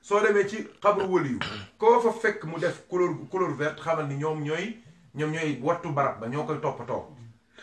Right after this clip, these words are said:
Wëlu Yàlla yi tamit, verte mooy seen couleur. Ndax couleur verte, euh, moom mooy, mooy junju,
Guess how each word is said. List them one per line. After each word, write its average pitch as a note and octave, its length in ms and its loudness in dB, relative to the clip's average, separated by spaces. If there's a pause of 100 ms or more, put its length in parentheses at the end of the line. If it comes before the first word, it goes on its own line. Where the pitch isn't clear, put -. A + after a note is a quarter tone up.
(120)
Wëlu A3+ 340 6
Yàlla F#3+ 220 6
yi F3 100 -2
tamit, F3 280 -8 (380)
verte G3+ 500 0
mooy E3+ 180 -6
seen F3 220 -8
couleur. B2+ 280 -2 (840)
Ndax D#3 260 0
couleur G#3 280 4
verte, - 360 -4 (840)
euh, C#3+ 520 0
moom F3 300 0
mooy, G3+ 200 2
mooy F3+ 300 -4
junju, F3+ 440 -6